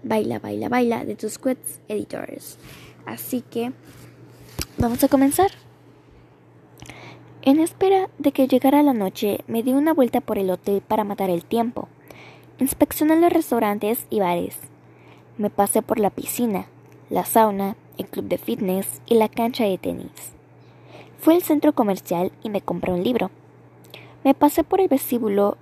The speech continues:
y eché unas partidas al Pac-Man en el salón de juegos. Entre una cosa y otra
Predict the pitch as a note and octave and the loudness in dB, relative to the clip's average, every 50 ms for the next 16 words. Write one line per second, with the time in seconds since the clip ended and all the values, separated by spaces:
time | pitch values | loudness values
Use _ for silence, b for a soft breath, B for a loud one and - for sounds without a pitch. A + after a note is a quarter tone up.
0 | - - A#3 A#3+ B3 B3 - - D4 C#4+ D4 D4 - - - B3+ - A#3 A3 A3 | -8 -4 0 2 2 2 2 0 0 2 2 2 0 0 -2 -2 0 2 2 2
1 | A3+ - - - G#3+ G3+ - A3+ A#3+ - - G#3 G3+ G#3 - - - A3+ A3 G#3 | 2 0 0 -2 -2 0 0 -2 -2 -2 -2 -4 -4 -4 -6 -6 -8 -6 -6 -4
2 | G3+ - G3+ G3 G3 F#3 F3+ F#3 - - F3 E3+ - - E3+ - - - - - | -2 -2 0 0 2 2 2 2 2 0 -2 -2 -2 -6 -12 -12 -14 -16 -18 -20
3 | - _ B B B B B B B B B B B B - A3 G3+ A3+ G#3+ G#3+ | -20 _ B B B B B B B B B B B B -2 0 2 2 2 2
4 | G#3+ A3 A3+ - - A#3+ B3 - C#4 C4+ C4 A#3+ - - A3 - | 2 0 0 0 0 0 2 4 4 4 4 4 2 2 0 0